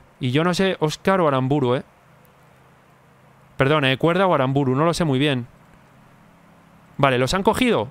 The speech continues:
Uy, perdón, les he dado el avituallamiento y no quería yo. Tengo un lío de juegos, tío, que no veas tú, ¿sabes? Juego a otros juegos y entonces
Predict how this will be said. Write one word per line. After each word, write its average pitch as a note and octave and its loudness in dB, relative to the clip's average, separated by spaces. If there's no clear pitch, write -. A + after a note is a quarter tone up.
Uy, D3+ 0
perdón, C3 0
les B2 -4
he D#3+ 2
dado D#3+ 0
el E3+ 0
avituallamiento D3+ 0
y - 0
no D3 0
quería B2 0
yo. A2+ -2
Tengo B2 -2
un C#3 2
lío C#3 2
de C3 0
juegos, C3 0
tío, C3+ 0
que A#2 0
no B2+ -2
veas A#2 -2
tú, A#2 -4
¿sabes? A#2 -6
Juego C#3 0
a D#3 2
otros D#3 0
juegos E3+ 0
y - 0
entonces D#3+ -2